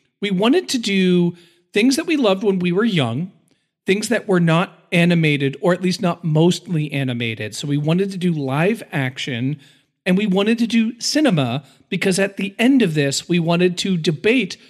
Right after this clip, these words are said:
whether this series of episodes, whether the movies we discuss are or are not perfect movies through the Midnight Myth Gauntlet that we've been having a lot of fun with. So we're gonna be going back to our childhood over the next five weeks.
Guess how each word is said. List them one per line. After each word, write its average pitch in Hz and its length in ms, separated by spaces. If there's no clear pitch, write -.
whether 196 480
this 185 240
series 180 580
of 160 140
episodes, 147 580
whether 156 220
the 156 80
movies 165 500
we 165 80
discuss 139 540
are 160 440
or 175 200
are 151 200
not 139 340
perfect 160 400
movies 180 540
through 240 180
the 247 120
Midnight 170 440
Myth 156 220
Gauntlet 156 460
that 160 140
we've 151 120
been 139 140
having 135 300
a 135 60
lot 120 200
of 127 80
fun 214 340
with. 123 340
So - 140
we're 190 240
gonna 392 240
be 285 120
going 196 320
back 185 220
to 190 120
our 180 100
childhood 139 720
over 165 220
the 156 140
next 147 440
five 185 500
weeks. 135 500